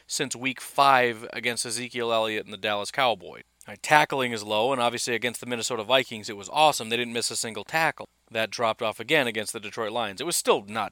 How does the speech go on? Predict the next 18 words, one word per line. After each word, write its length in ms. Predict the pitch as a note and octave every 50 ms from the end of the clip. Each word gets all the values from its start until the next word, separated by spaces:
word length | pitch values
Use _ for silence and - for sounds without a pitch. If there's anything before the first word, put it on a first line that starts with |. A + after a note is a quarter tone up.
| _
terrible. 480 | - - C3 A#2+ G#2+ F#2 D#2 D2 D#2 - _ _ _
But 140 | _ B2 A#2
anyways, 240 | A#2 A2+ A2+ G#2 G2+
those 200 | C3 C#3 C#3 B2
are 60 | C3+
the 80 | B2 A#2+
two 260 | - - D3 C3+ B2+
areas 360 | A#2 A#2 A#2+ A#2 A#2 G#2+ G2+
that 160 | A#2 A2 G#2+ - _ -
historically 800 | - - C3+ - - - - G#3 G#3 G3+ F3+ D#3+ - D#3+ D3+
have 100 | D3 B2+
struggled, 460 | - - - D3 C#3 C3+ C#3 C#3 B2
but 220 | - D#3+ D#3+ D3 -
there's 180 | - C3+ A#2+
a 60 | A#2+ A2+
glimmer 480 | A2+ C3+ C3+ D3+ D#3+ D#3 D3+ D3 C#3
of 140 | C3 A#2 -
hope, 320 | - D3 C#3+ B2 A2 G2+